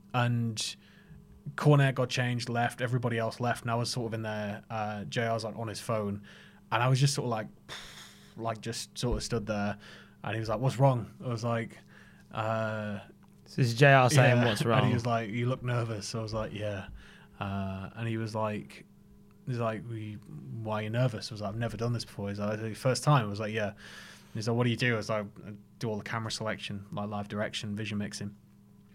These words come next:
Speaker 1: And he was like, "Well, do you like sport?" I was like, "Yeah." He's like, "Do you like football, like American football?" I was like, "Yeah." He asked me who I supported and told him. Um, and then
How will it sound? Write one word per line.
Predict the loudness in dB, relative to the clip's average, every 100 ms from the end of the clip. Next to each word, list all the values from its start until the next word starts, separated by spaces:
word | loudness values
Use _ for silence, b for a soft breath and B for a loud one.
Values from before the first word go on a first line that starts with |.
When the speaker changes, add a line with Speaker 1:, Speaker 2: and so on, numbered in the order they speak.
| -12
Speaker 1:
And | -4 -2
he |
was | 0 0
like, | -2 -4 -10 B B B B
"Well, | 6 8 8 6 0 -20 -20 -20 -4
do | 6 8
you |
like | 8 4
sport?" | 2 2 2 0
I |
was | -4 -4
like, | 0
"Yeah." | 0 0 -2
He's | -4
like, | -4 -2
"Do | 0
you |
like | 2 0 -2
football, | 0 0 0 -4 -6 -8
like | -8 -6
American | 0 2 2 -2
football?" | -4 -6 -8 -10
I |
was | -10
like, | -4
"Yeah." | 0 0 -2 B B B B B -12
He | -2
asked | -2 0
me |
who | -2
I | -4
supported | -6 -6 -6 -6 -6
and | -8
told | -6 -6
him. | -6 -10 -10
Um, | -4 -2 -2 -4 -4 -6 -6 -8
and | -4 -2 0
then | 0 0 -2 -6 -8